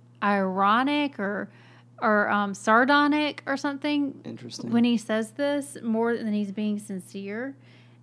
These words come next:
Speaker 1: Um, and then the last thing he says is, I mean, okay, he says, th-,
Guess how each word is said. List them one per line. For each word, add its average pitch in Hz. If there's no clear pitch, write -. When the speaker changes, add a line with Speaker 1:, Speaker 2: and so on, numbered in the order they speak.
Speaker 1:
Um, 208
and 247
then 254
the 240
last 247
thing 247
he 233
says 226
is, 202
I 285
mean, 294
okay, 202
he 226
says, 214
th-, 285